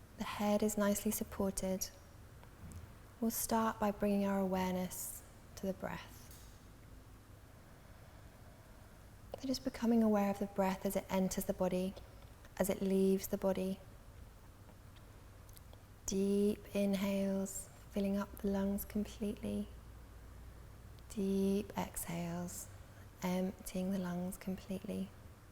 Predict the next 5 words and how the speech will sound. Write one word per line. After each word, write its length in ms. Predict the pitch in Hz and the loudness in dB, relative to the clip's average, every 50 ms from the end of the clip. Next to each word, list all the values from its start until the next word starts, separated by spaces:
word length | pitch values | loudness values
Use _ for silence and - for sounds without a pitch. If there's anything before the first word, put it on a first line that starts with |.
| - - - - - - - - - - - - - - - - - - - - - - - - - - - - - - - - - - - - - - - - - - - - - - - - - - - - - - - - - - - - - - - - - - - - - - - - - - - - - - - - - - - - - - - - - - | -20 -20 -20 -18 -18 -18 -18 -18 -18 -18 -18 -18 -18 -18 -18 -18 -18 -18 -18 -18 -18 -18 -18 -16 -16 -16 -16 -16 -16 -16 -16 -16 -18 -16 -16 -16 -14 -12 -10 -10 -10 -12 -14 -14 -16 -16 -16 -16 -18 -18 -16 -18 -18 -18 -18 -18 -18 -18 -18 -18 -18 -18 -18 -18 -18 -18 -18 -16 -16 -16 -16 -16 -16 -16 -16 -16 -16 -16 -16 -16 -16 -16 -16 -16 -16 -16 -16 -16 -16 -14
Before 320 | 247 233 - - 254 254 254 | -14 -12 -6 0 2 6 6
we 100 | 247 240 | 6 6
start, 480 | 240 - - - 226 220 220 214 214 - | 4 0 -4 -2 -2 0 0 -2 -2 -2
we'll 100 | 214 208 | -2 -2
take 300 | - - 226 226 - | -2 0 -2 -2 -2